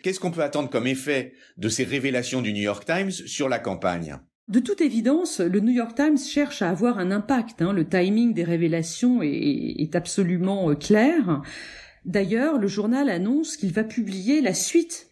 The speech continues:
Speaker 2: de ces révélations dans les semaines qui viennent. Pourtant, on peut dire que ça n'aura, euh, vraisemblablement pas beaucoup d'importance dans la campagne, parce que d'une part, il ne reste aujourd'hui,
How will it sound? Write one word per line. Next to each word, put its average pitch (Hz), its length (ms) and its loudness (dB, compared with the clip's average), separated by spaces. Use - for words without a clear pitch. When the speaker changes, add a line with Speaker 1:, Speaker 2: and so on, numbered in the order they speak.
Speaker 2:
de 180 120 2
ces 190 160 2
révélations 180 600 4
dans 214 120 2
les 180 100 2
semaines 220 300 4
qui 196 160 -4
viennent. 143 400 0
Pourtant, 302 540 2
on 190 80 2
peut 202 160 2
dire 262 400 0
que 233 240 4
ça 214 160 0
n'aura, 175 440 0
euh, 147 200 0
vraisemblablement 202 720 2
pas 262 240 2
beaucoup 226 440 2
d'importance 214 880 0
dans 147 300 0
la 160 140 4
campagne, 214 560 2
parce 220 340 2
que 220 300 2
d'une 277 320 2
part, 214 500 -2
il 226 260 4
ne 262 80 6
reste 285 460 2
aujourd'hui, 233 600 2